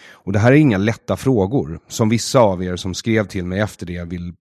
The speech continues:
påstå. I förra veckan stängde dessutom nätverksleverantören Cloudflares V D Matthew Prince av Daily Stormer.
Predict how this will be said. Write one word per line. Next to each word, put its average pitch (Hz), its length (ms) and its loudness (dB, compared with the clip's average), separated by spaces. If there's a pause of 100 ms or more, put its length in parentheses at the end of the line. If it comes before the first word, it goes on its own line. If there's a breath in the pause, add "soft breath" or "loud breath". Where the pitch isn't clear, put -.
påstå. 95 520 -4
I 101 60 -8
förra 120 220 4
veckan 131 340 0
stängde 117 280 0
dessutom 95 440 -6
nätverksleverantören 92 1040 -4
Cloudflares 117 800 0
V 98 320 -2
D 101 240 -2
Matthew 92 520 -2
Prince 90 380 -4
av 90 220 -4
Daily 95 280 -2
Stormer. 98 560 -2